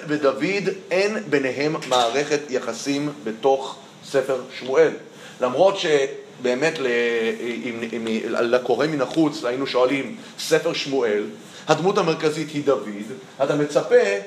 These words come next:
שיהיה כאן מערכת יחסים, תהיה כאן מערכת יחסים בין שמואל לבין דוד, אבל זה לא קורה. כששמואל פוגש את דוד בפעם הראשונה, הוא ממליך אותו ולא מדבר איתו, קם והולך.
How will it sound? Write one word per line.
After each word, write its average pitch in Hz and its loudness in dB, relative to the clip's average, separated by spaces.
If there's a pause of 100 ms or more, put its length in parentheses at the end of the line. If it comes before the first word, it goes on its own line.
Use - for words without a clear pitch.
(180)
שיהיה 185 2
כאן 165 0
מערכת 165 0
יחסים, 147 0
תהיה 143 4
כאן 151 -2
מערכת 143 0
יחסים 151 -2
בין 147 4 (200)
שמואל 185 2 (100)
לבין 143 -2
דוד, 156 0
אבל 135 0
זה 147 -4
לא 156 2
קורה. 147 0 (480)
כששמואל 147 2
פוגש 147 0
את 131 -4
דוד 123 -2
בפעם 123 2
הראשונה, 120 -2
הוא 147 2
ממליך 120 -4
אותו 147 2
ולא 113 0
מדבר 123 0
איתו, 101 -6
קם 127 2
והולך. 123 0